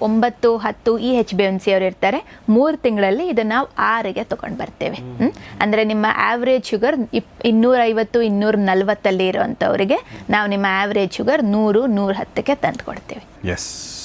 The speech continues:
Speaker 2: So, that is the promise. ಓಕೆ. ಆ, but ಮೂರು ತಿಂಗಳು ನೀವು ಅದನ್ನ ರಿಲಿಜಿಯಸ್ ಆಗಿ ಫಾಲೋ ಮಾಡ್ಬೇಕು, ಕನ್ಸಲ್ಟೇಷನ್ ಮಾಡ್ಕೊಂಡ್ಮೇಲೆ.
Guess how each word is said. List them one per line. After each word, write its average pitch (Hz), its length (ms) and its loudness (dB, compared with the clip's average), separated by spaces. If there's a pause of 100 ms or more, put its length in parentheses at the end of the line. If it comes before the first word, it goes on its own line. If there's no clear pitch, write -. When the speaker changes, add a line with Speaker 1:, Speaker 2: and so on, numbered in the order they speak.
(140)
Speaker 2:
So, 117 240 0 (140)
that 107 180 -4
is - 100 -2
the 110 100 -4
promise. - 580 -6
ಓಕೆ. 110 380 -4 (520)
ಆ, 131 80 2
but 147 300 0
ಮೂರು 143 220 2
ತಿಂಗಳು 135 300 2
ನೀವು 123 180 2
ಅದನ್ನ 127 200 -2
ರಿಲಿಜಿಯಸ್ 117 760 -2
ಆಗಿ 104 340 -2 (220)
ಫಾಲೋ 107 240 0
ಮಾಡ್ಬೇಕು, 92 500 -6 (240)
ಕನ್ಸಲ್ಟೇಷನ್ 110 600 -2
ಮಾಡ್ಕೊಂಡ್ಮೇಲೆ. 82 600 -4